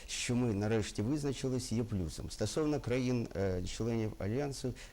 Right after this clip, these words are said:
є, зрозуміло, різні позиції, але вони мають, і мають враховувати, і будуть враховувати,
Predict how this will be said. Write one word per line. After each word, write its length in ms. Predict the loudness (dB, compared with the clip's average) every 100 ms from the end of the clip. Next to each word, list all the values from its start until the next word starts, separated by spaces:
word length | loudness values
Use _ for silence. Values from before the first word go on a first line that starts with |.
| -2
є, 260 | 2 2 0
зрозуміло, 600 | -2 -2 0 2 2 2
різні 420 | 2 2 0 -2 -4 -12 -4
позиції, 580 | 0 0 -2 0 -2 -2 -6
але 200 | 0 2
вони 220 | 2 2
мають, 320 | 2 2 0 0 0
і 60 |
мають 460 | 0 0 0 2 0
враховувати, 540 | -2 -2 0 0 0
і 60 | 0
будуть 340 | 2 0 -2
враховувати, 420 | -4 -4 -4 -4